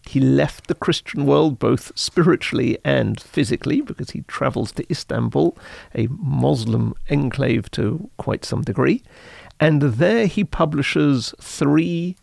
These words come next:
Jewish works, including the Chumash,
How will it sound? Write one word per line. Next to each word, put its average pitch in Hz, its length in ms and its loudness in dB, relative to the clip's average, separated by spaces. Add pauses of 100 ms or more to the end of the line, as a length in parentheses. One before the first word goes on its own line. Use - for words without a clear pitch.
(140)
Jewish 156 500 2
works, - 540 -2 (220)
including 151 580 0 (280)
the - 380 -4
Chumash, - 440 -2